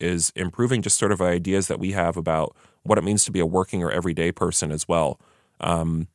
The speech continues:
I tell the story about the Seahawks' nineteen eighty-seven N F L strike in the book, which might be my favorite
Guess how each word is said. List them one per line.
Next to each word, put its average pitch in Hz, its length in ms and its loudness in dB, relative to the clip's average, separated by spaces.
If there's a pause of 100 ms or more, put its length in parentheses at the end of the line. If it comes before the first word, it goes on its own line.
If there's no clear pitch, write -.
(180)
I - 80 0
tell 104 160 2
the - 80 0
story 98 260 4
about 90 220 0
the 95 80 0
Seahawks' 92 580 2
nineteen 90 320 -4
eighty-seven 87 500 0
N 87 140 -4
F 85 160 -4
L 82 140 0
strike 85 400 -2
in 85 80 -2
the 80 80 -2
book, 87 240 -4
which - 160 -4
might 98 160 0
be 120 60 -2
my 104 140 -2
favorite 87 540 -2